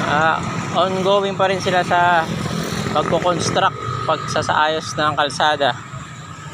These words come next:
Dito pa rin. Papuntang Paradise Tree. So, ito na yan, guys. So, paglagpas mo nito, guys, yun yung, yan yung A B S C B N. So, ito, guys. Ayan, oh.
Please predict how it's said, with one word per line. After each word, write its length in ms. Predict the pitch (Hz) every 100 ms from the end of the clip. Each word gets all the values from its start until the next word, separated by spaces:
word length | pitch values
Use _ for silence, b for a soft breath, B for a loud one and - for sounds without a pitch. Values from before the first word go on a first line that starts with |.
| -
Dito 240 | 156 180 160
pa 160 | 160
rin. 340 | 180 185 143 127 - - - - - - -
Papuntang 640 | 120 127 135 139 139 139
Paradise 720 | 131 131 131 123 127 131 -
Tree. 240 | - 170 240 - - - - - - - - - - -
So, 80 | 127
ito 180 | 135 156
na 100 | 165
yan, 140 | 170 175
guys. 240 | 156 - - -
So, 180 | - 170 175
paglagpas 480 | - 175 180 - -
mo 80 | 185
nito, 240 | 180 180
guys, 160 | 185 -
yun 320 | 165 165 175
yung, 40 | 175
yan 180 | 170 170
yung 240 | 170 170 170
A 120 | - 156
B 80 | 151
S 180 | 156 -
C 160 | 156 143
B 160 | 143
N. 60 | 131 - - - - - -
So, 100 | 160
ito, 160 | 160 190
guys. 320 | 185 - - - - - - 135
Ayan, 240 | 147
oh. 40 | 143